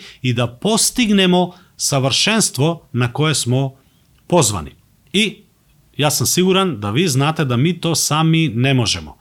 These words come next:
Zato nam je potrebna pomoć i zato nam je potreban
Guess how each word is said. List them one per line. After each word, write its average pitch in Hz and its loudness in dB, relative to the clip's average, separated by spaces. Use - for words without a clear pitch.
Zato 123 -4
nam 160 2
je 143 -2
potrebna 135 -2
pomoć 170 -2
i 104 -8
zato 139 -2
nam 147 2
je 123 -2
potreban 147 0